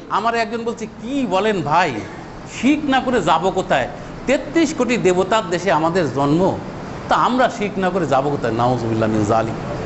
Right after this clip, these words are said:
এটা কোনো কথা হলো? তাহলে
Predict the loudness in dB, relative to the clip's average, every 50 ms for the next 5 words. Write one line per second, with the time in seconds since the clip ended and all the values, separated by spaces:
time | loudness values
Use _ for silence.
0 | -6 -6 -6 -6 -6 -6 -6 -4 -4 -4 -4 -2 0 0 2 4 4 2 2 2
1 | 2 2 2 2 2 0 -2 -4 -6 -8 -10 -10 -10 -10 -8 -8 -8 -8 -8 -8
2 | -8 -6 -6 -6 -6 -6 -6 -6 -6 -4 -4 -4 -4 -4 -4 -4 -2 -2 -2 2
3 | 4 4 6 8 8 8 8 8 6